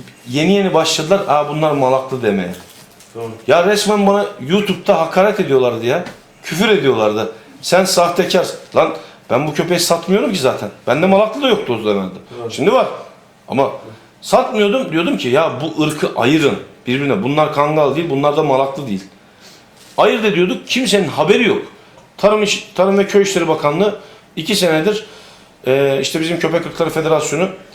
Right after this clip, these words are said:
Speaker 1: bir Kangal tahlili yapıyorlar. Oradan da Malaklı'ya geçecekler. Daha köpeğin geni belli değil ya.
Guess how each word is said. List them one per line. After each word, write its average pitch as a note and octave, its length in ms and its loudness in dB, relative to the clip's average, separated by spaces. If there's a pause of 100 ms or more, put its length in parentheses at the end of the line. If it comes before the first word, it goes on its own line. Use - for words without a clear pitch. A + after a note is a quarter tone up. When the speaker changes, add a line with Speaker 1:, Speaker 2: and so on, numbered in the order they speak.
(280)
Speaker 1:
bir D3 120 -8
Kangal E3+ 360 2
tahlili E3 540 0
yapıyorlar. C#3+ 420 0 (160)
Oradan D#3 300 0
da D#3 40 2
Malaklı'ya C#3+ 440 0
geçecekler. F#3+ 480 -4 (540)
Daha F#3+ 240 2
köpeğin G3+ 380 2
geni G#3 220 2
belli D3 260 2
değil A2+ 140 -8
ya. D#3 80 -6